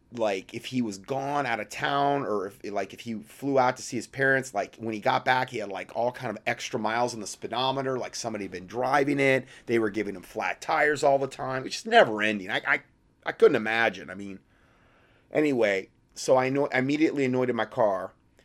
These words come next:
and then I went inside my place and began to anoint all the doors and windows. I anointed myself and began to violently throw up after, after he anointed himself with this oil I sent him. Now, he's used, I believe he's used other anointing oils before, but this is the anointing oil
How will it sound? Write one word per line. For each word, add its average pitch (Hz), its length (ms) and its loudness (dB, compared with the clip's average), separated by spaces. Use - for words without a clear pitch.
and 113 120 -4
then 120 100 -2
I 123 60 2
went 127 200 2
inside 117 360 0
my 113 80 -4
place 110 320 -2
and 107 80 -8
began 104 240 -6
to 104 100 -4
anoint 101 240 -6
all 98 80 0
the 98 80 -4
doors 95 300 -6
and 98 100 -10
windows. 101 320 -2
I 98 80 -2
anointed 101 320 -8
myself 120 480 2
and 107 80 -6
began 104 320 -4
to 101 80 -4
violently 120 600 -2
throw 117 480 -2
up 123 340 -2
after, 143 680 0
after 120 300 2
he 120 100 0
anointed 135 360 2
himself 101 360 -8
with 120 360 -2
this 151 280 -4
oil 147 380 4
I 117 100 0
sent 143 360 -4
him. - 180 -16
Now, - 80 -4
he's 160 300 -2
used, 247 220 2
I - 80 2
believe 180 340 -2
he's 127 240 -6
used 196 280 -2
other 135 200 4
anointing 151 320 0
oils 120 160 0
before, 110 240 -8
but 92 140 -10
this - 160 -6
is 214 120 -8
the 240 120 -4
anointing 233 380 0
oil 143 360 2